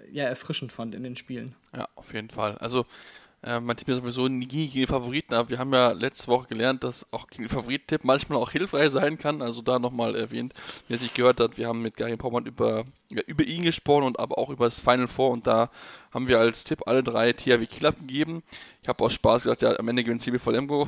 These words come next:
Speaker 2: <laughs> Genauso ist es passiert, also, ähm, wird's auch hier wahrscheinlich nicht der F C Barcelona sein, auch wenn, wie gesagt, die Qualität einfach dafür, für überragend ist. Wenn wir über überragend Qualität sprechen, Tim, dann müssen wir aber auch über den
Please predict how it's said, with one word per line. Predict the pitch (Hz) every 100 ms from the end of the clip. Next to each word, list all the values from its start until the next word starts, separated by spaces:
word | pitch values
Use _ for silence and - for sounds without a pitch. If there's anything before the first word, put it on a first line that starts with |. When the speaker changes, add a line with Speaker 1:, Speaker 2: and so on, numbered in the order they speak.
| - -
Speaker 2:
<laughs> | - -
Genauso | 127 139 160 135
ist | 131
es | -
passiert, | 131 117 147 160
also, | 117 123 127 123 - - - _
ähm, | 113 120 113 123
wird's | 120
auch | 113 -
hier | 135 127
wahrscheinlich | 127 123 123 -
nicht | 135 - - - -
der | 131 120 107
F | 127
C | - -
Barcelona | - - 139 143
sein, | 131 123
auch | 120
wenn, | 117 120 110
wie |
gesagt, | 117 113 -
die | -
Qualität | 117 123 110
einfach | 120 117
dafür, | 117 - 117 113 - - - -
für | -
überragend | 127 123 113 117 139 156
ist. | 143 143 127
Wenn | 135
wir | 127
über | 135
überragend | 117 123 156 147
Qualität | 135 - 143 -
sprechen, | - 139 - 147 135 131
Tim, | - 143 127
dann | 117
müssen | 139 151
wir | 123
aber | 113
auch | 120 139
über | 120
den | 113 120 117